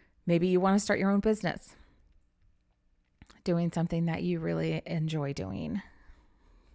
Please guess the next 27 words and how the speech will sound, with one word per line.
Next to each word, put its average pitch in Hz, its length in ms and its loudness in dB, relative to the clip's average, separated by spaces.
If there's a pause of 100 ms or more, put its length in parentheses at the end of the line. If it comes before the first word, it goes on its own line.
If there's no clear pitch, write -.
(520)
Maybe 156 240 -2
you're 156 180 -4
trying 165 240 -4
to 160 60 -4
save 196 280 2
up 202 160 2
for 190 160 -2
a 180 40 2
vacation 151 720 -4
or 151 400 -6 (560)
get 185 180 4
out 180 160 2
of 165 140 -4
debt. - 320 -8 (1800)
Okay, - 280 -8 (280)
got 156 200 -2
it? - 280 -2 (1600)
Now, 165 300 0 (920)
I 170 40 -2
want 165 140 0
you 165 80 2
to 160 60 0
think 180 200 -2
about - 200 -2
how 185 100 -4
you 170 140 -2
feel 196 680 2